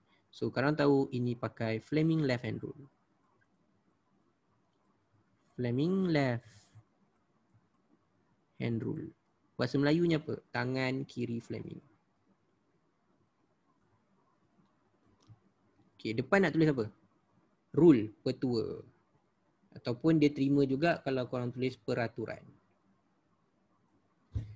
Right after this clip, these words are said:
Okey, yang tak diterima, Fleming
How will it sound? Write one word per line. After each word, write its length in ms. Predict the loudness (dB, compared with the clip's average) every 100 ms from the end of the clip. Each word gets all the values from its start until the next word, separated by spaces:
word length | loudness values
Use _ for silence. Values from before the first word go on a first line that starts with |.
| _ -10
Okey, 240 | -10 -10 -2
yang 280 | 4 4 4
tak 200 | 0 2
diterima, 520 | 2 4 4 4 2 -4 _ _ _
Fleming 720 | -2 4 4 6 4 4 0